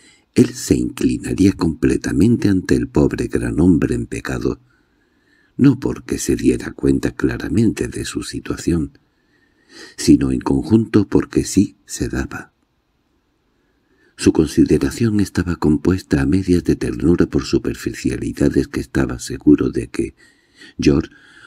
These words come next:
juzgaba íntimamente con suprema severidad y que denotaban algún trágico secreto intelectual. Tendría sus razones para su psicología,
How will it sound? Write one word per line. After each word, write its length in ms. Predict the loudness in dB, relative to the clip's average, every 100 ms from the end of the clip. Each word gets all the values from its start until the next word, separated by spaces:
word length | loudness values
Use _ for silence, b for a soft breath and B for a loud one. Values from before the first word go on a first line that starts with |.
| b
juzgaba 540 | 4 4 4 2 4 2
íntimamente 840 | 2 2 2 2 0 -2 2 0
con 180 | 0 -2
suprema 560 | -2 2 4 4 0
severidad 640 | 0 0 0 -4 -6 2 2
y 80 | 2
que 220 | 0 2
denotaban 720 | 2 -2 -6 -4 -2 -2 -4
algún 340 | -8 0 0
trágico 540 | 2 -2 -2 -8 -8 -10
secreto 520 | -12 -4 -2 -2 -4
intelectual. 840 | -6 -4 -4 -8 -8 -8 -8 -14 _ _ _ _ _ _ _ _ _ _ _ _ _ _ _ _ _ _ _
Tendría 460 | 2 4 4 2 2
sus 260 | 0 0
razones 580 | 0 -8 0 0 2 -4
para 340 | -2 -2 -2 -2
su 300 | 2 2 0
psicología, 1000 | -4 -2 0 0 -4 -4 -4 -4 -10